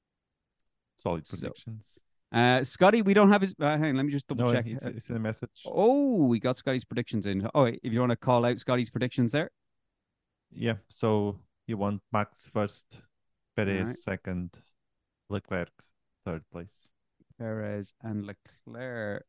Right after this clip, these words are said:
Speaker 2: third. Did he just get the results from today and just gotta go that? <laughs>
Speaker 1: <laughs>
Speaker 2: What the fuck? All right. Okay.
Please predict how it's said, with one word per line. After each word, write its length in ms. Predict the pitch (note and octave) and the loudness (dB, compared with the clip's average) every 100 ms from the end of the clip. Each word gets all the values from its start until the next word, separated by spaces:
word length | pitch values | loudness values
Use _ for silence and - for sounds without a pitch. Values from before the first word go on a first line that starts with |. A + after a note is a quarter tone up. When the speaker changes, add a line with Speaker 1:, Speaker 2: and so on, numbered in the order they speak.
| _ _ _ | _ _ _
Speaker 2:
third. 420 | A#2 A2+ G#2+ G#2 - _ _ _ _ _ _ _ _ - | -10 -8 -6 -10 -16 _ _ _ _ _ _ _ _ 4
Did 100 | F#3 | 6
he 140 | B3+ | 6
just 220 | C4+ C4+ | 4 2
get 180 | - A3 | 2 2
the 80 | G3+ | 4
results 440 | F#3+ D#3+ F3 G3+ | 4 4 0 -2
from 180 | - E3+ | -8 -8
today 520 | - C#3 B2+ E3 G3 | 2 4 4 4 2
and 120 | C3 A#2 | 0 4
just 180 | B2+ - | 2 4
gotta 200 | D3 C#3 | 4 4
go 180 | C#3 | 2
that? 180 | C#3+ D3+ - - | 2 -2 -4 2
<laughs> 120 | A4 - | 4 2
Speaker 1:
<laughs> 60 | _ | _
Speaker 2:
What 160 | - - - | 4 4 2
the 80 | |
fuck? 440 | - - - D4 - _ A#3+ - - _ _ _ _ | 2 2 -4 -4 -4 _ -20 -20 -20 _ _ _ _
All 160 | D3 C3+ | 4 6
right. 180 | A2+ - - | 6 0 -2
Okay. 280 | G#3+ G#3 | 2 2